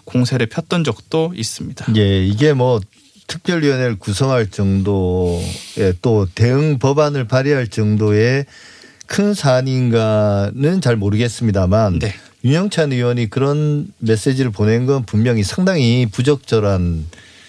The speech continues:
Speaker 2: 행태인 건 분명하죠. 근데 이제 이번 논란에 대해서 포털은 항상 요즘 "이게 다 인공지능이 하는 일이다.
Speaker 1: 네.
Speaker 2: 그래서 문제가 없다"라고 이제 이야기를 하는데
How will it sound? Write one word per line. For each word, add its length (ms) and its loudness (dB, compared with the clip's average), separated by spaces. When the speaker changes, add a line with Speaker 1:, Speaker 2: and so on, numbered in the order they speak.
Speaker 2:
행태인 380 0
건 160 -2
분명하죠. 920 0
근데 180 2
이제 280 0
이번 300 2
논란에 420 2
대해서 260 -2
포털은 360 -2
항상 720 0
요즘 580 0
"이게 160 0
다 260 0
인공지능이 680 0
하는 300 0
일이다. 600 0
Speaker 1:
네. 200 -4
Speaker 2:
그래서 380 -2
문제가 560 0
없다"라고 880 -4
이제 400 -2
이야기를 500 -2
하는데 880 -2